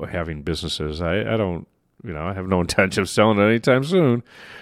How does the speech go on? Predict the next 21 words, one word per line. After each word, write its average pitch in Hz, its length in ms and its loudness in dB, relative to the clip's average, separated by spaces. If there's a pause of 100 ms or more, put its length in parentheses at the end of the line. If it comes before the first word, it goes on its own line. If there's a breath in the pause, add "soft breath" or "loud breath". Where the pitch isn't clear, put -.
(160 loud breath)
Um, 85 680 6
but 147 240 -2
the 104 80 0
lake 90 220 6
house 80 320 0
is 80 120 -6
gone, 78 340 -2
the 73 60 -6
house 80 360 -2
is - 60 -18
gone, 113 180 -6
I 165 40 -2
sold 73 340 0
all 71 120 0
that. 90 160 -6
I 147 100 0
didn't 82 220 -4
need 78 240 -6
any 80 280 -6
of 76 140 -8
that. 73 320 -8